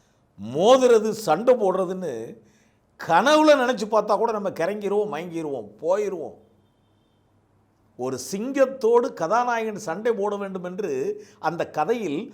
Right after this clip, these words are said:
முதலில் அந்த கற்பனை செய்ததற்கே சபாஸ். எவ்வளவு துணிச்சல், எவ்வளவு மனதைரியம். அப்படி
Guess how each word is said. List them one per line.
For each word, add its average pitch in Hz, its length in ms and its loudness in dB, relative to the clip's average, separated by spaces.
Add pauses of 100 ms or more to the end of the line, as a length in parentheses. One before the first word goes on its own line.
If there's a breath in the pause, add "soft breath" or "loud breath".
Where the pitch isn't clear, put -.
(220 loud breath)
முதலில் 233 480 0
அந்த 170 140 -4 (280)
கற்பனை 285 540 2 (120)
செய்ததற்கே 240 560 2 (160)
சபாஸ். 170 460 -6 (1300)
எவ்வளவு 349 380 0 (120)
துணிச்சல், 240 400 -6 (100)
எவ்வளவு 226 320 0
மனதைரியம். 170 720 -4 (1000)
அப்படி 127 380 -4